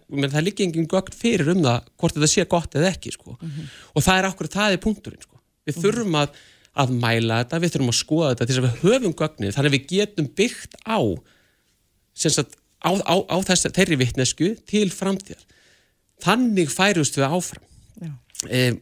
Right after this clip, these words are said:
Speaker 1: það eru eflaust, eru, eru, eru góðir punktar á, á, á, á Óðinstorgi.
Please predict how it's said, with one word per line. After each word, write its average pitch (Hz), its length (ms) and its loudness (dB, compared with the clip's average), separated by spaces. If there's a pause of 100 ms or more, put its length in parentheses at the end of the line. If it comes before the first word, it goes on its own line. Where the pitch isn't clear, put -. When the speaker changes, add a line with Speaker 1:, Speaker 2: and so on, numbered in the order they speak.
(100)
Speaker 1:
það 131 160 4
eru 117 120 4
eflaust, 180 380 0
eru, 127 180 2
eru, 120 280 0
eru 113 160 2
góðir 139 280 2
punktar 170 320 -4
á, 127 80 2
á, 131 240 0
á, 131 200 -4 (260)
á 139 160 -2 (580)
Óðinstorgi. - 580 0